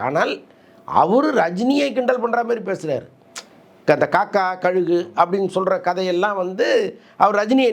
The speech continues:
நேரடியா எதிர்க்கிறாரு. அப்ப நேரடியா நம்மளை எதிர்த்த ஒருத்தன் வளர்றானேங்கிற ஒரு ஆத்திரமும் கோபமும் ரஜினிக்கு நிச்சயமா இருக்கும். இருந்தாதான் அவர் மனுஷன். நிச்சயமா இருக்கும். அவர்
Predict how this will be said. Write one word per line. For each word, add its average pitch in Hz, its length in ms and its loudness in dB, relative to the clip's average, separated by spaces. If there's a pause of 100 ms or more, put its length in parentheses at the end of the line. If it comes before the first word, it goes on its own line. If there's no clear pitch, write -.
நேரடியா 240 420 0
எதிர்க்கிறாரு. 156 500 -4
அப்ப 196 180 -4 (140)
நேரடியா 233 560 2
நம்மளை 196 320 -2
எதிர்த்த 190 300 -4
ஒருத்தன் 131 300 -4
வளர்றானேங்கிற 156 680 -2 (500)
ஒரு 151 180 4 (160)
ஆத்திரமும் 214 580 -2
கோபமும் 185 540 0
ரஜினிக்கு 180 420 -2
நிச்சயமா 226 420 0
இருக்கும். 131 240 -8 (300)
இருந்தாதான் 202 760 4
அவர் 190 200 -2
மனுஷன். 151 340 -10 (840)
நிச்சயமா 320 440 4
இருக்கும். 156 220 0
அவர் 120 120 -4